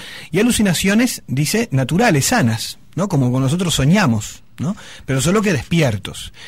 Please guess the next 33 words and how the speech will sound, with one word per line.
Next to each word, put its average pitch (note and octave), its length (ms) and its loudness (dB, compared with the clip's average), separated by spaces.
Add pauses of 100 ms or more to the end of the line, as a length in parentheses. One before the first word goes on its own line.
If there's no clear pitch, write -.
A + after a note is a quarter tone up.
Y C3 60 -2
entonces E3 300 2
él G3+ 180 0
habla D#3+ 240 4
de B2+ 80 2
que B2+ 80 -2
cuando B2+ 480 0 (300)
se D3+ 220 -2
hace E3 140 2
un F3+ 60 2
estudio E3 420 0
sobre B2 220 -2
los D3 140 0
videntes F3+ 460 2
serían C#3+ 340 -2
alucinaciones C3 760 -2
sanas. A2+ 300 -2 (220)
Pero E3 140 0
siempre A#3 380 2
es - 180 0
algo D#3+ 520 2 (600)
que D3 260 0
ve D#3+ 220 2
la A#3+ 120 2
persona D3+ 460 0
sola, D#3+ 380 2
¿no? D3+ 80 2
En D#3 80 2
el C3 80 0
caso D#3 240 0
de C3+ 60 2
las A#2+ 120 0
visiones. G2 580 -4